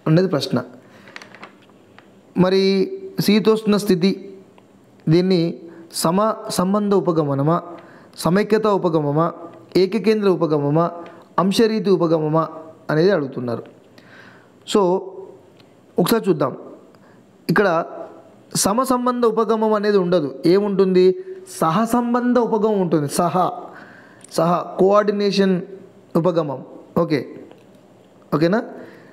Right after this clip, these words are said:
Method, Next కో-, coordination method. సమైక్యత ఉపగ్రమం. సమైక్యత అంటే integrated approach. రకరకాలన్నీ కలిపి చెప్తే దాన్ని ఏమంటారు? ఇంటిగ్రేటెడ్.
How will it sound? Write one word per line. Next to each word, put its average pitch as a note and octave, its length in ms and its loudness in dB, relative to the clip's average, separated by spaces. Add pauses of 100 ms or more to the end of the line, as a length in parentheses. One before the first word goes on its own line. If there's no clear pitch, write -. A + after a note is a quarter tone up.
(400)
Method, F3+ 680 0
Next D3 280 0 (520)
కో-, F#3+ 240 4
coordination G3 800 0 (360)
method. D3+ 360 0 (1080)
సమైక్యత B3 500 0
ఉపగ్రమం. F3+ 680 0
సమైక్యత A#3 540 0
అంటే G#3 340 -2
integrated A#3 800 2
approach. - 800 -2 (680)
రకరకాలన్నీ G#3 920 0
కలిపి G3+ 320 0
చెప్తే G#3+ 340 2
దాన్ని G3+ 220 2
ఏమంటారు? G3 560 2
ఇంటిగ్రేటెడ్. G3 800 2